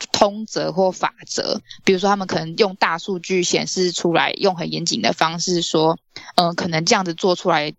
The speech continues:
的这个介入方式对这个族群的人是比较好的。那临床的治疗师可能就可以用这样子的大原则，再根据就是patient的一些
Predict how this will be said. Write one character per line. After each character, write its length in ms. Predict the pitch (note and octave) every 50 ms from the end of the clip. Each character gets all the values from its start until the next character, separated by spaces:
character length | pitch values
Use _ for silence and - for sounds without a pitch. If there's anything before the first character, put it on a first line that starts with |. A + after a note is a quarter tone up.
| _ -
的 140 | - E3+ D#3+
这 140 | - - A#3
个 120 | F3+ E3+ E3+
介 160 | - F#3 F3
入 160 | E3+ F3 E3
方 220 | E3 - F3 E3 D#3+
式 160 | - - E3+
对 180 | - F3+ E3+
这 160 | F3 - C#4 A3+
个 160 | - E3 E3
族 140 | - - D#3
群 180 | - - E3
的 100 | D#3+ D#3+ D#3
人 180 | C#3+ C#3+ D#3
是 280 | E3+ - G#3+ G3+ F3+ F3+ -
比 140 | - F3+ - -
较 240 | - C#4 A#3+ G#3
好 220 | F#3 - - - - -
的。 120 | - - - - - - - - - - - - - _
那 220 | - A#3+ A#3 A3 G#3
临 180 | F#3 F3 F#3 F3+
床 200 | - F#3 E3 E3
的 120 | E3 E3+
治 160 | - - G#3
疗 180 | F#3 D#3+ E3+ D#3+
师 200 | - - F3+ F3
可 140 | - F3+ E3
能 140 | E3 D#3 D#3
就 140 | - F#3
可 140 | F3 - F3+
以 80 | D#3+ E3
用 200 | F#3+ F3 E3+ F3
这 120 | - - G#3
样 100 | F3+ E3
子 80 | E3
的 60 | D#3
大 260 | - - G3 E3 D#3+ D3+
原 240 | C#3+ C#3+ D#3 D#3+ E3
则， 320 | - - - - A#3+ A3 - - -
再 140 | - F#3+
根 200 | - - F3+ F3+
据 360 | F3 - F#3+ F3+ F3 F3+ F3 F3
就 120 | - F3+
是 400 | E3+ E3+ D#3+ D#3 D#3 D#3 - - _ _ _ -
patient 440 | - F#3 F3 F3 E3+ - D#3 D3+ D3+
的 140 | D3+ - -
一 80 | E3
些 360 | E3+ - D#3+ D3+ D3+ D3+ D#3+